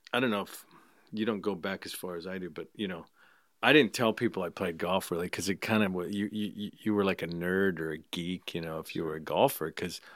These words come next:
but a lot of times, 'cause, you know, what guys were wearing then in the seventies, you know, it was, like, super loud polyester s-, pants, bell bottoms with super loud shirts, and,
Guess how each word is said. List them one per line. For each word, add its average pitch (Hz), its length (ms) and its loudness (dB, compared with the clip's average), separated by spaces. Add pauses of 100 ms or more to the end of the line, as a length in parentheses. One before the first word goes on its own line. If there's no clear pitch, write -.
(340)
but 101 120 4
a - 20 6
lot 139 180 10
of - 140 -16
times, 95 480 -2
'cause, 92 220 -4 (100)
you 98 120 -4
know, 82 160 -6
what 98 300 -4
guys 98 300 -2
were 85 80 -2
wearing 90 420 0
then 78 160 -8
in 78 120 -10
the 78 40 -10
seventies, 104 720 2
you 87 60 -4
know, 87 140 -4
it 85 40 -6
was, 85 220 -6
like, 80 340 -6 (600)
super - 720 2 (440)
loud 85 600 4
polyester 82 880 -2 (160)
s-, - 240 -2
pants, 87 500 -4
bell 90 280 2
bottoms 85 720 0
with 82 220 -6 (260)
super - 500 0
loud 82 360 -4
shirts, 80 560 -6
and, 78 180 -10